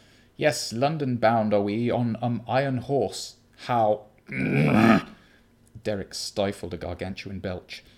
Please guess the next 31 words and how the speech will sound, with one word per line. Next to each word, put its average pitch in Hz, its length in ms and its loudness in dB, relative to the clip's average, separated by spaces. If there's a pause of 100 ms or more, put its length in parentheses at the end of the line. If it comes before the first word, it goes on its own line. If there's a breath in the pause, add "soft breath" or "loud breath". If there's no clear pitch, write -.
(400 soft breath)
His 98 160 -6
nose 98 300 -2
dripped 98 400 -6
a 95 40 -8
little 90 220 -12
from 92 200 -12
the 92 100 -8
effort. - 320 -10 (560 soft breath)
"Come 220 160 0
on, 226 140 0
Derek, 208 340 0
or 190 40 -2
we'll 190 140 0
miss 190 220 -4
the - 80 -10
train." 196 580 0 (600)
"Excuse - 640 -4
me. 92 180 -12 (180)
Jesus, 165 460 -6
where 135 140 -6
did 165 160 -8
that - 220 -8
come 90 180 -10
from? 90 240 -8 (420 soft breath)
Yes, - 360 -4
Camera 175 520 0
Annual 160 280 -4
Convention 131 500 -2
at 101 100 -4
Alexandra 120 480 -2
Palace. 95 440 -2